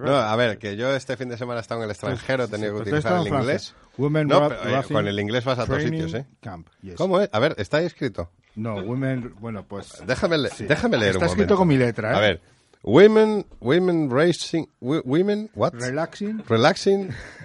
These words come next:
Speaker 1: Cup Racing Train Team.
Speaker 2: Bueno, pues se han reunido en el circuito de Albacete, pues, eh, casi todas las pilotos, eh, activas, eh, activos en, pilotos activas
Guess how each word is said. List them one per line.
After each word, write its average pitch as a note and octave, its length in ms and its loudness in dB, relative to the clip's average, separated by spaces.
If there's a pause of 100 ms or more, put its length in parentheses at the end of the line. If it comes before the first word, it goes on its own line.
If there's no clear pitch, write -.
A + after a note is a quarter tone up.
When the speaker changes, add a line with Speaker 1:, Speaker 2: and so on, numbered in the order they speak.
(120)
Speaker 1:
Cup E3 240 6 (180)
Racing D#3 520 0
Train D3 560 -2
Team. F2 380 -4 (240)
Speaker 2:
Bueno, C#3 300 0
pues B2+ 180 0
se C#3+ 100 0
han D3+ 100 0
reunido D3+ 640 2
en B2 80 0
el A#2+ 60 -2
circuito C3 640 -4
de A2+ 80 -8
Albacete, A#2 540 -6
pues, A#2 300 -8 (680)
eh, G#2+ 160 -4
casi A2+ 220 -6
todas C3 180 -4
las B2 120 -4
pilotos, F#2 560 -8
eh, D#2+ 340 -12 (220)
activas, F#2 600 -8
eh, F2 220 -10
activos F2+ 460 -10
en, F2 280 -10 (260)
pilotos C3 600 -2
activas C3 760 -2